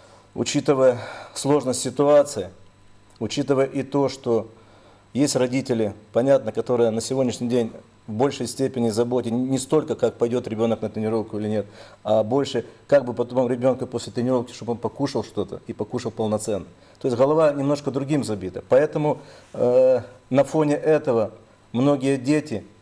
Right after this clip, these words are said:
кинуты, как говорят на, по-украински, на произволяще. И наша задача, я считаю,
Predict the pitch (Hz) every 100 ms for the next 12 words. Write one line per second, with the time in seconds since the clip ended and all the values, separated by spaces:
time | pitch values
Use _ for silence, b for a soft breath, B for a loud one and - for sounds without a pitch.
0 | _ _ _ _ _ _ _ _ _ _
1 | _ _ _ - 139 131 135 123 - -
2 | 120 - B B B B _ 113 120 120
3 | 120 113 - 123 120 123 127 123 120 120
4 | 120 117 120 117 101 - - _ _ _
5 | _ _ B B B B - _ - 131
6 | 143 180 175 123 120 117 120 104 - 104
7 | - 113 104 110 98